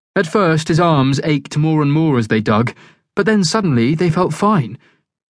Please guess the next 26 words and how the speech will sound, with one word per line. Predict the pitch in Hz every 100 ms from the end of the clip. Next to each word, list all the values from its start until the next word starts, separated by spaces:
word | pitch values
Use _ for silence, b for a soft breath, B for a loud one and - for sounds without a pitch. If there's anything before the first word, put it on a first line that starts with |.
| -
Tired, | 160 220 139 95 156 - -
but | 160
fine. | - 196 220 - - _ _ _ _ _ _ _ -
His | 170
body | 180 185 120
had | 107
got | 120 143
used | 156 202 -
to | 107
it. | 107 - _ _ _ _ _ _ _ _ _ _ _ _ -
And | 208
for | 220
the |
first | 220 240 254 220
time | 202 175 123
in |
his | 120 131
life, | 156 120 107 - b b b _ _ _ -
Ollie | 220 240
felt | - 180 156
proud | - - 180 156 107 104
of | 104
what | 110 107
he | 110
was | 107
making. | 110 107 113 131